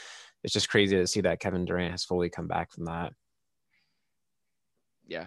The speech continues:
Speaker 2: it's wild to see. I mean, I, I hope that, I hope that, you know, just as a player in terms of health, I,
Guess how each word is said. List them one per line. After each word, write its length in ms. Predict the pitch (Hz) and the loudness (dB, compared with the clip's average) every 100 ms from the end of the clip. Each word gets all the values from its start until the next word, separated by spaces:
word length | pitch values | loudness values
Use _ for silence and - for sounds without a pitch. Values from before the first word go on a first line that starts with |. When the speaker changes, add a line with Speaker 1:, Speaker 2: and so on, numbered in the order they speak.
| - | -8
Speaker 2:
it's 200 | - 101 | -8 -8
wild 420 | 104 104 101 98 | -2 2 2 0
to 60 | 101 | -4
see. 300 | - 85 92 | -2 0 0
I 60 | 107 | -2
mean, 320 | 110 107 101 - - _ _ _ - | -4 -4 -6 -14 -20 _ _ _ 0
I, 220 | 127 131 - | 4 4 4
I 80 | 127 | 4
hope 240 | 123 131 | 4 4
that, 240 | - 123 123 123 | 4 2 2 2
I 140 | 123 | 4
hope 180 | 143 127 | 4 6
that, 180 | 131 120 | 6 6
you 80 | |
know, 160 | 117 107 | 2 0
just 200 | 110 107 | -2 -4
as 200 | 120 117 | -2 -2
a 40 | 110 | -4
player 340 | - 113 117 | -4 -2 -2
in 60 | 107 | -4
terms 220 | 113 104 | -6 -10
of 60 | 101 | -4
health, 260 | 110 110 | -2 0
I, 160 | 104 | -2